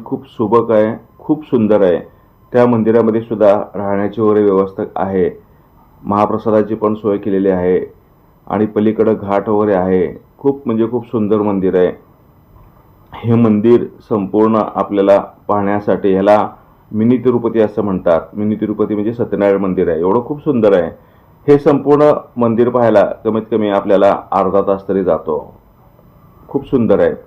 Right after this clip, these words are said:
खूप म्हणजे खूप सुंदर आहे. त्या मंदिराकडे गेलं की खूप प्रसन्न वाटतं. हे सगळ्यात महत्त्वाचं म्हणजे पिठापूरपासून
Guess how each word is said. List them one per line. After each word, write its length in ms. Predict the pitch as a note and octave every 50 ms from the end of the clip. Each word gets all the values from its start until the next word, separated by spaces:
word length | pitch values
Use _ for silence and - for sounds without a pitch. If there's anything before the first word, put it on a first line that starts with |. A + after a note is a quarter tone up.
| _ _ _ _ -
खूप 120 | - A2+ A2 -
म्हणजे 200 | G#2 G#2 G#2 G#2
खूप 200 | G#2+ G2+ - -
सुंदर 280 | - G2 F#2 F2+ F2 E2+
आहे. 120 | D#2+ D#2 - - _ _ _ - _ _ _
त्या 120 | - G#2 A2
मंदिराकडे 600 | A2+ G#2+ G2+ G2 G#2 G#2+ A2 A2 A#2 A2+ A2 A2
गेलं 220 | A2 G2 G2+ G#2+
की 380 | A2 - A#2 G#2+ A2 - - - _ _ _ _ _ _
खूप 240 | - D3+ D3+ D3+ D3
प्रसन्न 300 | B2 A#2+ A#2+ C3 A#2+ A#2+
वाटतं. 520 | A2+ G#2 F2 - - - F#2 D#2+ C#2+ - - - _ _ _ _ -
हे 200 | A2 A#2+ A2+ -
सगळ्यात 320 | - - A#2+ A2 A#2 A#2+ A#2 - -
महत्त्वाचं 300 | A2+ A2 G#2 A2 A2 A2
म्हणजे 340 | G#2+ G#2 G#2+ A2+ A2+ C3+ - - - _ _ _ - _ _ _ _
पिठापूरपासून 880 | B2 A2+ A2+ B2+ A#2+ A#2+ A#2+ C3 B2 - A#2 A2+ A2+ C3+ B2+ B2+ C#3